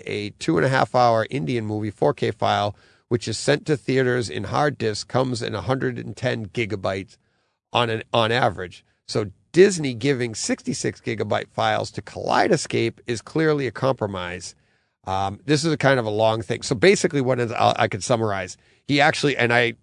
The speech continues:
I replied to him on YouTube, but he was thinking that Disney was giving sixty-six gigabytes to Kaleidoscape, and they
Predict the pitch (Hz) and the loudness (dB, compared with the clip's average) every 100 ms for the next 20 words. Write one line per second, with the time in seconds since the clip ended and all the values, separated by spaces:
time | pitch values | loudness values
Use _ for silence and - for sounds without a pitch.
0 | _ 113 113 113 110 110 117 107 110 117 | _ 2 2 0 -4 0 2 2 2 -2
1 | 104 98 98 101 - 107 98 98 90 104 | -2 -2 -4 -6 -6 -8 -6 -8 -4 -4
2 | 104 117 156 156 - - 131 107 117 110 | -2 -2 0 0 -2 -2 -2 -2 -6 -2
3 | 104 104 _ _ _ _ _ _ 143 147 | -2 -2 _ _ _ _ _ _ -2 -2
4 | 127 127 110 90 151 208 165 110 - 123 | -2 -6 -6 2 4 6 4 -4 -8 -8
5 | - 110 107 - - 104 101 98 95 - | -8 -6 -6 -6 -6 -4 -2 -2 -4 -8
6 | 95 - 92 92 90 92 - 90 85 | -10 -6 -6 -6 -8 -10 -10 -12 -12